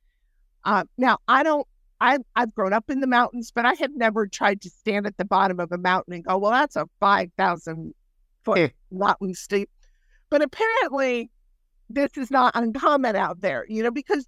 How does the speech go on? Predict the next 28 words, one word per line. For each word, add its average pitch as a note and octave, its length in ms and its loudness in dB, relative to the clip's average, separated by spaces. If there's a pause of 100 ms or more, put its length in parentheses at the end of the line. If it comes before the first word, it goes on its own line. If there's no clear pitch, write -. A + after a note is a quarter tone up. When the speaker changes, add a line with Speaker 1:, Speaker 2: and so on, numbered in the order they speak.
Speaker 1:
there's C4+ 180 -6
so B3+ 140 0
many A3+ 240 0
mountains G3+ 420 -2
out F3 220 0
there, - 180 -8 (540)
um, F#3 440 0 (120)
that A#3 220 0
there, B3 220 2
it's A#3+ 220 -4
just - 320 0
more A3+ 280 -2
of G3+ 160 0
a, F#3+ 280 -4
a, E3+ 140 -4 (100)
of G3 140 -2
a F#3 140 -2
normal F#3+ 340 -2
thing. A3 160 -2
But A3+ 160 -2
they - 180 0
asked D#4 280 -2
them A#4 160 -8
to - 160 -2
estimate A3 560 -2
the G3+ 100 -4
slope G#3+ 440 -2
height D#4 340 0